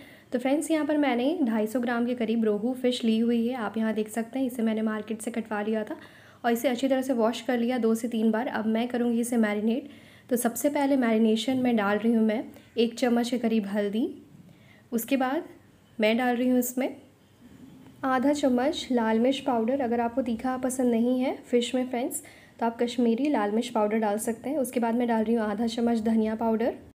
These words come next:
उसके बाद मैं डाल रही हूँ नमक। तो नमक आप अपने स्वाद के अनुसार डाल सकते हैं फ्रेंड्स। और नमक के डालने के बाद आधा चम्मच मैं डाल रही हूँ इसमें ज़ीरा पाउडर। तो ये भुना हुआ ज़ीरा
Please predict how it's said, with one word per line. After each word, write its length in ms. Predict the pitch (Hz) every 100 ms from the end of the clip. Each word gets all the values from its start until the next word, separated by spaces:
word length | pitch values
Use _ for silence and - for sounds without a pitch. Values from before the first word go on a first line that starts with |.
| _ _ _ - - - 254
उसके 220 | 247 285
बाद 200 | 285 302
मैं 120 | 330
डाल 220 | 262 233
रही 100 | 233
हूँ 100 | 247
नमक। 340 | 226 202 262 -
तो 60 | 247
नमक 300 | 226 226 254
आप 140 | 240
अपने 240 | - 262 277
स्वाद 300 | 254 214 208
के 80 |
अनुसार 280 | 233 240 240
डाल 180 | 226 226
सकते 280 | 226 233 233
हैं 140 | 240
फ्रेंड्स। 400 | 240 220 320 - - - - - - - -
और 80 | 233
नमक 260 | 233 220 254
के 100 | 285
डालने 260 | 254 240 247
के 80 | 247
बाद 240 | 233 277 240
आधा 220 | 226 240
चम्मच 380 | 247 247 247 247
मैं 100 | 240
डाल 200 | 214 208
रही 120 | 226
हूँ 100 | 226
इसमें 400 | 233 - 240 311 - - - -
ज़ीरा 260 | 220 226 226
पाउडर। 380 | 247 233 233 370
तो 140 | -
ये 140 | 247 226
भुना 260 | 214 214
हुआ 140 | 220 240
ज़ीरा 280 | 233 226